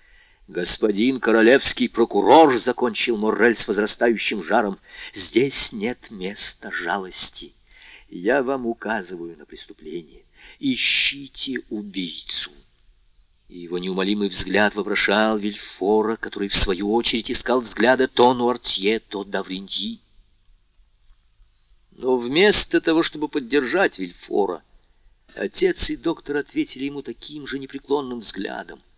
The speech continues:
«Да», — показал старик.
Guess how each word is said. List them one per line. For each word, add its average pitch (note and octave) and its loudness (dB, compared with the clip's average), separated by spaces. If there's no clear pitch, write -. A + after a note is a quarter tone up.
«Да», — F2+ 2
показал E2+ -16
старик. - -14